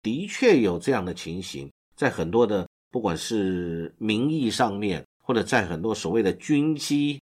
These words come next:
呃，这个侵入台湾的防空识别区，啊，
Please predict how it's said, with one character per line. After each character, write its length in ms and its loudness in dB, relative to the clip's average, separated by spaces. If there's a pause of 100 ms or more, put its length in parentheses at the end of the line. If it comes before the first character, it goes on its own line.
(160)
呃， 400 0
这 120 -2
个 680 0
侵 260 2
入 180 2
台 200 0
湾 120 0
的 80 -2
防 160 -4
空 160 -4
识 160 -4
别 200 2
区， 560 -4 (480)
啊， 360 -2